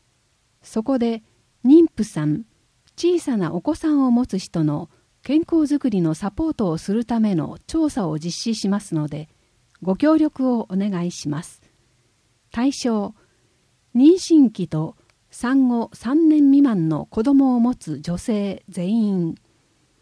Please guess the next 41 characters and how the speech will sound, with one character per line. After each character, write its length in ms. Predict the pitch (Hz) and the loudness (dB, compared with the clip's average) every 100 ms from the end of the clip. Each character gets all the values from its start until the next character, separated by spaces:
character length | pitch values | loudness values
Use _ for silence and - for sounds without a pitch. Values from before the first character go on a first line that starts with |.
| _ _ _ _ | _ _ _ _
二 140 | 220 247 | -2 0
十 140 | 349 | -2
歳 320 | - 277 247 | -4 -6 -6
か 160 | - 170 | -4 -6
ら 160 | 160 | -6
六 220 | 165 180 294 | -8 -4 -2
十 240 | 285 285 | 0 -2
九 220 | - 277 | -2 -4
歳 280 | - 190 160 | -4 -4 -2
の 280 | 151 147 - _ _ _ _ - | -2 -4 -10 _ _ _ _ -6
無 100 | 220 | -4
作 300 | 320 - 285 | -4 -4 -4
為 200 | 214 156 | -4 -6
で 280 | 143 139 - _ _ | -8 -12 -18 _ _
選 280 | - 226 302 | -8 0 0
出 180 | - 247 | 0 -6
さ 200 | 226 196 | -6 -6
れ 100 | 190 | -6
た 160 | - 175 | -6 -10
人。 400 | - - 156 - _ _ _ _ _ _ _ _ _ _ _ _ | -12 -10 -10 -12 _ _ _ _ _ _ _ _ _ _ _ _
ア 140 | 233 330 | -6 -6
ン 80 | 359 | -4
ケ 160 | 330 | -4
ー 20 | 311 | -2
ト 140 | 285 | -2
内 300 | 277 269 185 | 0 -2 -2
容、 380 | 160 156 - - _ _ _ _ _ _ _ _ _ - | -4 -4 -8 -14 _ _ _ _ _ _ _ _ _ -8
子 140 | 247 | -6
育 280 | 349 349 339 | -4 -4 -2
て 140 | 330 | -4
中 260 | - 285 269 | 0 2 2
の 160 | 233 | 2
人、 420 | 262 - - 196 - _ _ _ _ _ _ _ _ | -2 -6 -8 -8 -8 _ _ _ _ _ _ _ _
子 120 | - | -10
育 280 | 254 330 320 | -4 -2 -2
て 160 | 320 311 | -2 -2
中 260 | 285 269 | 0 0
で 240 | 240 233 196 | 0 0 0
な 180 | 262 277 | 0 0
い 100 | 190 | -2
人、 480 | - - 156 - | -6 -10 -8 -10